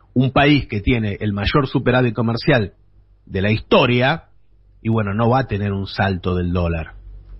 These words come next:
No tenemos un problema con el dólar.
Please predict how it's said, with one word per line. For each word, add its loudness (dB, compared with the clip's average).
No 2
tenemos 2
un 0
problema 2
con -2
el -2
dólar. -4